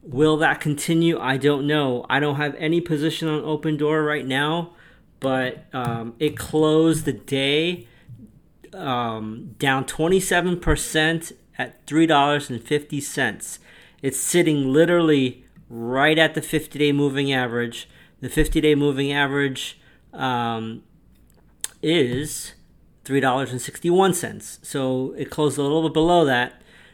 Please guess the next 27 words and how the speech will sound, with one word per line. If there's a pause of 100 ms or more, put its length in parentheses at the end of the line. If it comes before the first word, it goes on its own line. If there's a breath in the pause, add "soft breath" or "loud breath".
(160 soft breath)
but
the
two
hundred
day (340)
on
Opendoor
is
two
dollars
and
twenty-two
cents. (520 soft breath)
So
if
the
sell-off
continues,
we
may
quickly (140)
go
down
there, (480 soft breath)
uh,
and
then